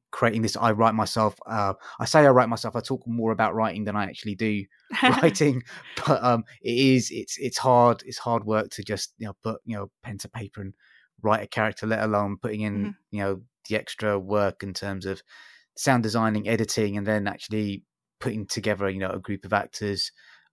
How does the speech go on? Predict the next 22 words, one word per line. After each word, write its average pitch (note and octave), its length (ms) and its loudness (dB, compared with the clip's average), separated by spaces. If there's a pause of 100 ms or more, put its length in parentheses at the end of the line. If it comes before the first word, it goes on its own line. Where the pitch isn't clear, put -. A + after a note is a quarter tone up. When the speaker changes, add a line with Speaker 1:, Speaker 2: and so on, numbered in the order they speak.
Speaker 1:
um, F#2+ 520 -4 (400)
to, F#2+ 440 -6 (280)
to, - 120 -12
to - 140 -12
create - 240 -8
a - 100 -14
podcast. G2 260 -6
So, G#2+ 100 -6
like, G2+ 260 -4
really, A2 600 0
genuinely, G2+ 640 -2
it's - 340 -10 (340)
a A#2+ 60 -4
little B2+ 160 2
bit - 120 -2
inspirational B2 680 2
to B2 120 -4
me B2 140 4
that G2 160 0
you've A2 240 0
kind G2+ 180 -4
of F#2+ 140 -4